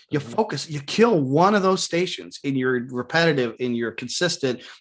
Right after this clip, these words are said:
Speaker 1: and you're reinforcing with that same exact audience. And then you'll get, you're gonna apply the math to some percentage of that audience is gonna,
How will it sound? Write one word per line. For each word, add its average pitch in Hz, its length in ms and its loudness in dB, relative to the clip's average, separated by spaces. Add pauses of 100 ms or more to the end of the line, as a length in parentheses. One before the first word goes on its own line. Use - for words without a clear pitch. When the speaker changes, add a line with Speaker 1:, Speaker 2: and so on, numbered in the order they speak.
Speaker 1:
and 135 100 2
you're 131 240 0
reinforcing 160 760 0
with 120 140 -6
that 123 160 -6
same 156 240 0
exact 143 400 -2
audience. 143 420 0
And 131 100 -4
then 139 140 -2
you'll 196 240 2
get, 180 380 -4 (260)
you're 156 80 -4
gonna 170 140 0
apply 160 320 2
the 160 100 -2
math 147 400 -2
to 123 100 -12
some 160 220 -6
percentage 170 460 0
of 131 80 -2
that 131 180 0
audience 147 380 -2
is 110 100 -14
gonna, 117 280 -4